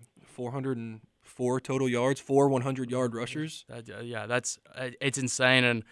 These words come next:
Speaker 2: I just wanna mention real quick before we move on that Christian actually has Vanderbilt as his dark horse in the East. I don't, I don't know what I think about that, <laughs> but, you know, I think that's a hot take. Uh,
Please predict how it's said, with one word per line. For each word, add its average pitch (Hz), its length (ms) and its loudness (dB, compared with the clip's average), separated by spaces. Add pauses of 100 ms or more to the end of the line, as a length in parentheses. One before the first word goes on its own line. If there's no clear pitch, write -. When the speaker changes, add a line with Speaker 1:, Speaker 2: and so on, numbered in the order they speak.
(180)
Speaker 2:
I 127 80 8
just 143 120 4
wanna 135 220 8
mention 123 300 0
real 120 120 2
quick 123 180 0
before 120 160 -2
we 117 60 0
move 120 180 2
on 120 180 2
that 107 160 -4
Christian 160 400 0
actually 131 360 0
has 127 180 2
Vanderbilt 135 420 0
as 131 160 -4
his 120 120 -8
dark 127 280 2
horse 151 260 0
in 127 100 -2
the 113 140 -6
East. 147 380 -2
I 135 80 -2
don't, 175 200 0
I - 340 -20
don't 269 100 -4
know 247 60 2
what 214 100 10
I 170 60 12
think 190 200 8
about 156 300 10
that, 139 460 12
<laughs> 139 80 2
but, 139 220 10
you 156 60 4
know, 147 120 10
I 151 140 12
think 269 140 -2
that's 214 140 6
a 175 100 10
hot 180 240 12
take. 196 360 6
Uh, 131 300 6